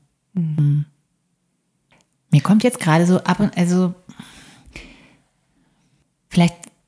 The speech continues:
Speaker 2: macht mich das in manchen Situationen doch weicher, weil ich sonst in einigen Situationen sehr radikal sein kann. Ähm,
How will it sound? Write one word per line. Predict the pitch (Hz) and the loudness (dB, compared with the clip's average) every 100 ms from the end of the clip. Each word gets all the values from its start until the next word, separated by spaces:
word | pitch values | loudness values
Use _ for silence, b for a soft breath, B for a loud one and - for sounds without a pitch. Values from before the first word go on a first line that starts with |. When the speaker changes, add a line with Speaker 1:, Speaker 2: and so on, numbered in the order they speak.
| _ | _
Speaker 2:
macht | 160 156 - | 0 0 0
mich | 175 - | -2 -2
das | 165 160 - _ _ _ _ _ _ _ _ _ _ _ _ _ _ _ | -4 -6 -10 _ _ _ _ _ _ _ _ _ _ _ _ _ _ _
in | 180 165 156 156 | 2 2 2 2
manchen | 147 165 220 240 208 | 2 2 0 2 0
Situationen | 196 190 180 - 185 180 | 0 -4 -6 -2 2 2
doch | 175 170 - | 2 -2 -4
weicher, | 160 175 226 175 | 0 0 0 -2
weil | 151 151 | 0 -2
ich | - | 0
sonst | 165 185 | 0 0
in | 160 | -2
einigen | - 156 170 180 | -2 0 2 2
Situationen | 175 175 170 175 165 | 2 0 -2 0 2
sehr | 165 160 | 2 0
radikal | 160 156 151 - 185 180 170 151 | 0 -2 -4 -6 -2 0 2 0
sein | 139 139 139 135 135 | 0 0 2 2 0
kann. | - 143 139 131 139 b b b b b b b b b b _ _ | -2 0 2 0 -2 b b b b b b b b b b _ _
Ähm, | - 151 151 147 147 143 214 | -2 2 2 2 2 0 -4